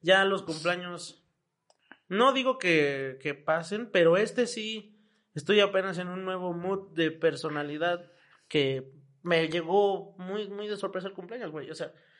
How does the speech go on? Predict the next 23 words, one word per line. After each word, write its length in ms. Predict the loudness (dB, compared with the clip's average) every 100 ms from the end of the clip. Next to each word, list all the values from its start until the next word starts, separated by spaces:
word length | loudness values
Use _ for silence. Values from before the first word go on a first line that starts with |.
| _
si 60 | 2
hubiera 120 | 2
llegado 220 | 4 -2
en 80 | -6
un 100 | -8
rato 320 | -6 -6 -6
más, 440 | -8 -8 -10 -18 _ _ _ _
hubiera 180 | -6 -4
estado 220 | -4 -6
diferente. 360 | -6 -12 -14 -18 _ _ _ _ _ _ _ -18 4
Pero, 640 | 6 8 4 0 -2 -4 -8 -20 _ _ _ _ _ _ _ 0
pero 240 | 0 2
chido, 380 | 4 4 6 2
güey. 220 | 0 -2 -4 -12
O 40 |
sea, 240 | -8 -6 -6 -12 _ _ _ _ _
pleno, 440 | 2 2 2 -2 -10 -20 _ _ _ _ _ -16
feliz, 560 | -8 -4 -2 -4 -8 _ _ _ _ 0
trabajando 540 | 2 2 0 -4 -8 -18 _ _ _
y 320 | -14 -12 -14
pa, 280 | -16 -18 -14
pa 120 | -12
darle. 300 | -10 -12 -20